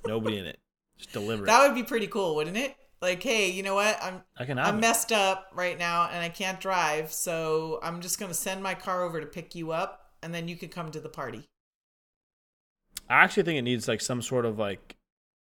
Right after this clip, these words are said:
Speaker 1: touch. I don't know. I'd look more into that. It needs to have, like, some, like, like, I think they have, uh, now things where, like, it has to have, like, some sort of heat from a body or something like that to, like, trigger
Speaker 2: Mm.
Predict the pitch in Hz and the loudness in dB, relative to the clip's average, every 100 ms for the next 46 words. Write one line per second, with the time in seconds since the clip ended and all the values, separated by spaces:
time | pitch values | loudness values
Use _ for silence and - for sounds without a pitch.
0 | _ _ _ _ - 120 104 - - - | _ _ _ _ -8 -4 -2 -4 -10 -12
1 | _ _ _ _ - 135 127 98 - - | _ _ _ _ -2 0 0 -2 -6 -6
2 | 135 135 113 117 110 98 87 - - - | -2 -2 0 0 -2 -2 -6 -8 -14 -6
3 | 123 147 139 127 120 117 104 127 120 110 | -2 0 2 4 4 2 0 -2 0 -2
4 | 104 107 - - 110 - - 139 139 123 | -2 -6 -6 -10 -8 -8 -4 -2 2 2
5 | 110 - - 110 107 110 110 - 117 104 | 2 -6 -6 -4 -2 -2 -4 -2 -2 -2
6 | 107 101 95 92 104 113 107 - 104 101 | -4 -4 -4 -6 -4 -2 -2 -4 -6 -4
7 | 95 90 - 117 107 - 107 98 - - | -6 -8 -6 -4 -4 -4 -2 -4 -6 -6
8 | 113 - 104 95 98 95 95 101 92 - | -6 -6 -10 -8 -6 -6 -8 -10 -12 -10
9 | 80 - 92 85 - 110 95 82 78 | -10 -8 -10 -12 -8 -6 -4 -6 -8